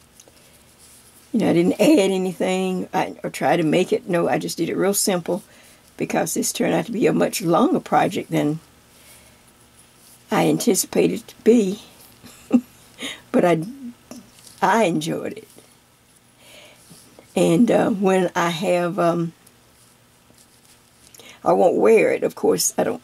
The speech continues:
you know, 'cause it's not done, but when we do have our sit and chat and everything, I will wear the sweater and we'll talk about it.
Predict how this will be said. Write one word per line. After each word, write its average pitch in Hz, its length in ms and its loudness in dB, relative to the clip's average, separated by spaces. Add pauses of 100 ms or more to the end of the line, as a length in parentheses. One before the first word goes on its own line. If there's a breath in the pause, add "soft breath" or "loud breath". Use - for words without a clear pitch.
(180)
you 220 80 0
know, - 100 -2
'cause 160 220 -6
it's 180 120 -4
not - 200 0
done, 190 240 2
but 156 140 -6 (400 loud breath)
when 190 160 4
we 180 100 4
do 190 240 4
have 180 320 4
our 165 220 0
sit - 400 0
and 160 180 -2
chat 175 400 2
and 170 100 -2
everything, 180 480 0
I 175 140 0
will 170 160 4
wear 175 220 2
the 165 80 -4
sweater 208 520 2 (280 loud breath)
and 220 160 4
we'll 190 160 2
talk - 360 -2
about 170 320 0
it. - 140 -2